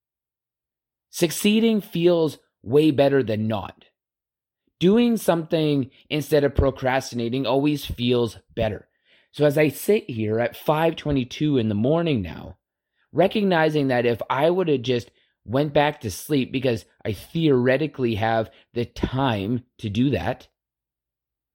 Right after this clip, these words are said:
I wouldn't have got the stuff done that I wanted to do this morning. I wouldn't be report-, recording this podcast. I wouldn't be airing this in a few minutes. And then I wouldn't also then be doing all this work that I have to do.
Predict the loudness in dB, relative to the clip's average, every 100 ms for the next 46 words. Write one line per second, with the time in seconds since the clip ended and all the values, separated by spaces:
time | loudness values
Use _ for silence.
0 | _ _ _ 0 2 4 2 0 -2 -2
1 | -2 0 -2 -2 -6 -2 -2 -2 -2 -2
2 | -2 -2 -2 -2 -2 -2 -4 -8 -8 -4
3 | -4 -6 -6 0 2 4 4 2 0 0
4 | 0 0 0 -2 -2 -6 -4 -4 -2 -4
5 | -2 -4 -6 -10 -4 -2 -4 -8 -8 0
6 | 2 2 0 2 2 2 -4 _ -2 2
7 | 2 2 0 0 0 -2 -4 -4 -4 -4
8 | -4 -4 -2 0 0 -2 -8 -6 -2 0
9 | 2 2 0 -2 -2 -2 0 -2 0 0
10 | 0 0 2 2 2 2 0 0 0 0
11 | 0 0 2 2 0 -2 -4 -2 2 2